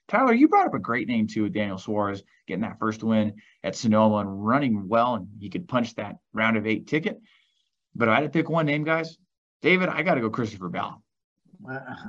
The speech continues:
Speaker 2: <laughs> absolutely. Uh, <clears throat> you know, it's, uh, uh,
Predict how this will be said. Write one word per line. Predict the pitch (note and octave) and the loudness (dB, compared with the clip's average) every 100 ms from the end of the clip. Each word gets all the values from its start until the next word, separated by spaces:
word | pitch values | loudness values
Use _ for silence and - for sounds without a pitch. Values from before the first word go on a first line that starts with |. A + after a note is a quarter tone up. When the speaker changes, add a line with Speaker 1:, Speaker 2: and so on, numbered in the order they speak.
| - | -14
Speaker 2:
<laughs> | C3 - B2 D#3+ | -10 -8 -8 -4
absolutely. | D3 E3+ E3+ C3+ C#3+ D3 G#2 - _ _ _ _ - | 0 0 0 0 2 2 -2 -8 _ _ _ _ 2
Uh, | C#3 A#2+ F#2+ - | 4 6 2 0
<clears throat> | - F3 C#3+ C#3 | 2 2 2 0
you | C#3+ | 0
know, | C3+ C3+ B2+ | 0 0 -2
it's, | B2 - D3 | -2 -4 0
uh, | C3+ G#2 F#2 _ - - - _ _ _ - | 2 2 -2 _ -14 -14 -16 _ _ _ -6
uh, | C#3+ C#3 | -2 -2